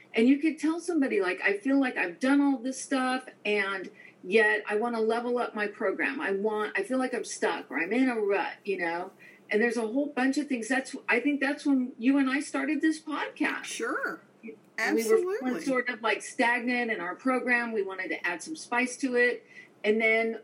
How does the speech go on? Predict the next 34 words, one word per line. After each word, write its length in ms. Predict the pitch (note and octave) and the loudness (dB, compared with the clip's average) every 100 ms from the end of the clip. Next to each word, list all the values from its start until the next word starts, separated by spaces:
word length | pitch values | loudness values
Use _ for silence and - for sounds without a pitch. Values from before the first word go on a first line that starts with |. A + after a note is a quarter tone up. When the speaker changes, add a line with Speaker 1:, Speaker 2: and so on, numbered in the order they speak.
| - | -8
Speaker 1:
you 140 | A3 A3 | 0 2
know, 380 | F3+ E3+ G3+ G#3 - - _ - - | 2 -2 -2 -4 -8 -20 _ -20 -8
and 140 | G3 G3 | -4 0
then 140 | G#3+ | 2
we 140 | A#3+ A#3+ | 2 2
added 280 | B3 C4+ | 2 0
this 200 | A#3+ D4 | 0 2
meeting. 460 | C#4+ F4 G#4+ B3+ - - - | 2 0 -2 -6 -10 -18 -10
Speaker 2:
Yeah. 200 | G3 A3+ | -4 -2
Speaker 1:
And 300 | G#3 G3+ F#3+ - - _ _ _ - | 0 -2 -6 -10 -20 _ _ _ 4
the 100 | G#3 | 4
meeting 380 | A#3 D#4 D4+ | 6 4 2
is, 200 | G3+ F3 | 0 -4
like, 240 | E3+ E3 - - - | -4 -4 -6 -16 -4
I 160 | F#3+ A3+ | 0 2
love 440 | G3+ E3 F3 - | 2 2 -4 -6
this 240 | - - | -10 -8
meeting. 340 | - - - - | -6 -6 -8 -8
I, 180 | D#3 D#3+ - | -8 -8 -8
I 40 | |
mean, 180 | E3 D#3+ | -8 -6
it's 180 | D3+ - | -6 -6
a 100 | - | -8
hu-, 520 | - - _ - - - | -8 -20 _ -20 -20 -20
huge, 760 | - - B3 A3+ D3+ - - _ - | -12 -2 0 2 0 -2 -18 _ -8
huge 560 | B3+ A3+ D#3+ - - | -2 2 2 0 -10
part 200 | - D3 | -6 -4
of 60 | C#4+ | -2
my, 300 | C#4+ - C#4 | -2 -2 -6
my 260 | - D#3 C4+ | -6 -4 -4
sobriety, 600 | - - - - - - | -6 -8 -8 -10 -14 -12
my 180 | E3 D#3+ | -8 -8
program. 540 | D3+ C#3+ C3+ - - - - | -6 -6 -6 -6 -12 -14 -6
Speaker 2:
Right. 400 | C4 F4 D#4+ | 0 2 2